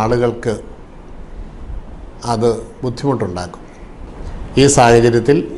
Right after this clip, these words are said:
ഇൻഫാമിൻ്റെ നേതൃത്വത്തിൽ പ്രദേശവാസത്തെ ജനപ്രതിനിധികൾ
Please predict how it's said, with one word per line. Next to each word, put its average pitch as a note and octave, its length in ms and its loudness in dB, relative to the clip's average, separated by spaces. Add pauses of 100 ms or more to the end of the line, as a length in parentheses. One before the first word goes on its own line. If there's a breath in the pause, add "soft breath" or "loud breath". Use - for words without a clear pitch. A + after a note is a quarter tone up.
ഇൻഫാമിൻ്റെ C3 600 4 (180)
നേതൃത്വത്തിൽ A#2+ 680 2 (1700)
പ്രദേശവാസത്തെ C3 960 6 (140)
ജനപ്രതിനിധികൾ B2 720 2